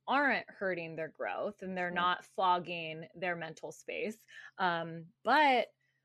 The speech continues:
Speaker 1: we have to enjoy and we have to express. And a lot of times that's a part of expression. You think about ancient religion, you know, like, wine is expression.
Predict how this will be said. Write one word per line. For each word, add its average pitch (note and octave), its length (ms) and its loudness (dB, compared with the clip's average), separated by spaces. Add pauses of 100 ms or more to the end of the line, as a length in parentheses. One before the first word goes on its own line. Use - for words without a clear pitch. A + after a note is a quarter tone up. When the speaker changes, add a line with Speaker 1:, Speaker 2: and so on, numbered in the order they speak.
(100)
Speaker 1:
we A#3+ 180 2
have A#3+ 320 -4
to D#4+ 160 -2
enjoy G#3 480 0
and E3+ 100 -4
we G3 80 -4
have A3+ 260 -4
to A#3 140 -2
express. - 880 -4
And G#3 100 -4
a G#3+ 60 0
lot F#3+ 320 -2
of C#4+ 100 -2
times C4+ 380 -4
that's B3 180 -2
a B3 60 -6
part A#3 240 0
of B3 80 -2
expression. - 720 -6
You F#3 80 -4
think A#3 260 0
about A#3 360 2 (320)
ancient A3+ 360 -4
religion, F#3+ 760 0
you F#3 100 -6
know, E3+ 240 0
like, F#3 260 0 (200)
wine F3+ 420 -2
is B3+ 160 -2
expression. A#3 800 -8